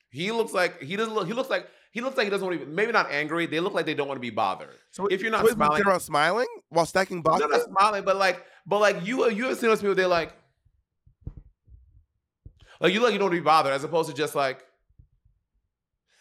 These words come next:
Speaker 2: What
Speaker 1: there,
Speaker 2: I'm,
Speaker 1: it's
Speaker 2: what
Speaker 1: like
Speaker 2: I'm
Speaker 1: a
Speaker 2: saying
Speaker 1: different
Speaker 2: is that,
Speaker 1: vibe,
Speaker 2: that
Speaker 1: it's a different
Speaker 2: little
Speaker 1: energy between those two things.
Speaker 2: What I'm saying, that little subtle difference that you're doing, people put that on black people more than they put it on, more than they put it on white people, they put it on women more than they put it on men. Whereas a man could just be like,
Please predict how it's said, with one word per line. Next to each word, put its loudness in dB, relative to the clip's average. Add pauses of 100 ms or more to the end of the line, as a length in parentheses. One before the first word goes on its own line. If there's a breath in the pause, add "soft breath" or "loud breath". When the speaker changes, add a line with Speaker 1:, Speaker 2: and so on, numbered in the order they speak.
(220 soft breath)
Speaker 2:
What 0
Speaker 1:
there, 6
Speaker 2:
I'm, -2
Speaker 1:
it's 2
Speaker 2:
what -
Speaker 1:
like 6
Speaker 2:
I'm 2
Speaker 1:
a -
Speaker 2:
saying 2
Speaker 1:
different -
Speaker 2:
is 2
that, 6
Speaker 1:
vibe, 4
Speaker 2:
that 2
Speaker 1:
it's -4
a -2
different 2
Speaker 2:
little -
Speaker 1:
energy 2
between 0
those 4
two 0
things. 0
Speaker 2:
What 4
I'm 0
saying, 0
that 0
little -2
subtle -4
difference -8
that -4
you're -6
doing, -4
people -6
put -8
that -2
on -2
black -2
people -14
more -4
than -10
they -
put -12
it -10
on, -12
more -8
than -18
they -18
put -10
it -4
on -4
white -2
people, -12
they -10
put -8
it -4
on -2
women -6
more -6
than -8
they -8
put -12
it -8
on -8
men. -8 (320 soft breath)
Whereas 2
a -8
man -6
could -20
just -20
be -12
like, -12